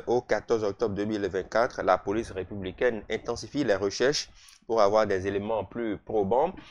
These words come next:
Henri Ambodin, euh, quand on... Euh, met dans la masse, euh, tous ces événements tragiques auxquels on assiste, est-ce que, euh, il y a un lien à faire en rapport justement avec l'approche des,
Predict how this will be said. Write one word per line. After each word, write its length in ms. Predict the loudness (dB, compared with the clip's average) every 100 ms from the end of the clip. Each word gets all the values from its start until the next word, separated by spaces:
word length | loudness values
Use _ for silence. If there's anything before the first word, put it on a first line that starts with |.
| -10
Henri 260 | -6 -2 0
Ambodin, 500 | 2 2 4 2 2 -2
euh, 80 | -2
quand 220 | -2 -2
on... 280 | 0 0 -2 -8 -20 _ _ _ _ -20 -18 -4
Euh, 420 | 0 2 4 2
met 460 | 0 0 0 -2 -4
dans 460 | -2 0 2 2 0
la 180 | -2 0
masse, 360 | 0 0 -4
euh, 180 | -4 -4 -6
tous 160 | -8 -4
ces 260 | -4 -2
événements 380 | 0 0 -2 -4
tragiques 440 | -2 -4 -4 -6
auxquels 400 | -8 -4 -2 -2 -8 -18 -18 -8
on 120 | -2
assiste, 520 | -2 -2 -6 -10 -10 -18 -20 -20 _ 0
est-ce 220 | 0 0
que, 80 | 2
euh, 680 | 4 6 6 6 4 2 -2 -12 -20 -4
il 120 | 6
y 80 | 8
a 60 |
un 80 | 8
lien 320 | 4 4 4 0 -6
à 100 | -6
faire 540 | 0 4 6 6 0 -4
en 100 | 2
rapport 540 | 4 4 6 8 6
justement 600 | 2 -6 -6 0 0 0 -4 -16 -20 -16 -4
avec 260 | 0 2 4
l'approche 640 | 2 4 2 2 0 -14 -10
des, 500 | -2 2 2 2